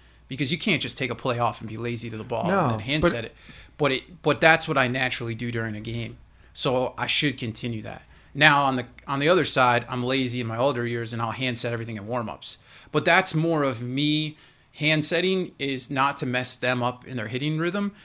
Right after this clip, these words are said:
Speaker 1: but it's more of me in my mind thinking where they want the ball. So I'll hand set it to where I think they want the ball, and then I'll kind of muscle memory that to my platform,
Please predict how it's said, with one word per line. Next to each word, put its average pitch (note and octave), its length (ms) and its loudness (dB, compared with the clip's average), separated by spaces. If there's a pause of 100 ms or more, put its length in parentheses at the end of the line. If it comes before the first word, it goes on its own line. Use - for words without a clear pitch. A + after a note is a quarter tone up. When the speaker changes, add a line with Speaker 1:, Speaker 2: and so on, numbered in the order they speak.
(100)
Speaker 1:
but D3 120 -2
it's C#3+ 100 0
more E3 260 4
of B2 120 2
me C#3+ 460 0 (200)
in C#3+ 120 -4
my B2 120 4
mind B2+ 320 2
thinking B2+ 320 -6
where A#2+ 140 -2
they A#2 80 -4
want A#2 280 -6
the A2+ 60 -16
ball. E2 320 -10 (140)
So - 160 0
I'll D#3 60 4
hand F3+ 360 0
set D#3+ 160 2
it C3+ 100 -2
to C3 80 -6
where B2 140 0
I A2 60 -2
think D3 320 -4
they C3 80 -2
want B2 240 -2
the D3+ 60 -12
ball, D#3+ 300 2
and B2+ 140 -4
then B2+ 80 0
I'll B2+ 120 0
kind B2 280 -2
of A#2 160 -6 (240)
muscle C#3 320 0
memory B2 480 0 (100)
that A2+ 300 -2 (200)
to - 120 -4
my G#2+ 120 -4
platform, G#2 640 -6